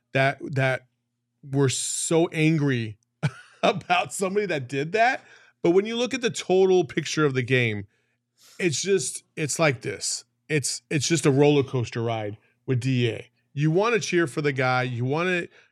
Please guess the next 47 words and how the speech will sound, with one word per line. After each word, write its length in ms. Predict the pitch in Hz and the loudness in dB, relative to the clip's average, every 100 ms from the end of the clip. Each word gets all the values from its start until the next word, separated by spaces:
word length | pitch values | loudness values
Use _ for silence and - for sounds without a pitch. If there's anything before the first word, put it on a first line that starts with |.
| - | -4
you 100 | 135 | 0
wanna 220 | 151 180 | 2 2
celebrate 460 | - 175 160 139 131 | 2 2 2 2 0
the 60 | 123 | 0
guy, 280 | 123 123 131 | 0 2 2
but 180 | 139 131 | 0 0
then 120 | 160 | 0
he 100 | 190 | -2
goes 380 | 143 151 170 190 | -2 -2 0 -2
around 300 | 151 131 160 | -4 -4 -4
and 160 | 147 | -4
he 40 | 123 | -2
does 280 | 131 151 | -4 -4
things 300 | - 135 147 | -6 -8 -4
that 200 | 139 135 | -4 -4
just, 380 | 135 143 139 - _ _ _ _ _ _ _ _ _ _ _ _ - | -6 -6 -6 -10 _ _ _ _ _ _ _ _ _ _ _ _ -6
that 160 | 139 | -4
just 220 | 127 175 - | 0 0 4
go 140 | 196 | 4
against 280 | 165 196 - | 4 0 0
the 80 | 151 | 0
grain. 480 | 147 208 247 - _ | 2 2 0 -8 _
And, 340 | 131 135 135 143 | -2 0 0 0
and 440 | 139 139 139 139 | -2 0 -2 -2
the 160 | 143 139 | -2 2
effort 380 | 185 196 196 - | 0 2 2 2
sometimes 480 | 143 120 139 131 127 | 0 2 0 0 -2
is 100 | 120 | -4
questioned, 640 | 170 226 - 127 110 107 | -2 -2 -2 -6 -10 -10
and 220 | 110 110 _ _ _ _ | -12 -12 _ _ _ _
the 100 | 135 | 0
bunnies 420 | 127 175 220 170 | 2 4 4 4
that 120 | 139 139 | 4 2
he's 140 | 123 | 2
missing 340 | 131 120 123 | -2 -2 -4
are 80 | 117 | -4
just, 320 | 117 143 - - | -4 -4 -6 -6
it's 200 | 151 127 | -6 -4
just, 280 | 202 - - | -4 -4 -6
it's 140 | 151 | -2
a 60 | 247 | 0
lot 300 | 269 320 - | 0 -2 0
for 100 | 156 | 0
some 200 | 147 123 | 0 0
people 360 | 131 120 131 123 | 0 0 -2 0
to 120 | 131 | 0
handle, 440 | 151 233 147 107 | 2 0 -2 -4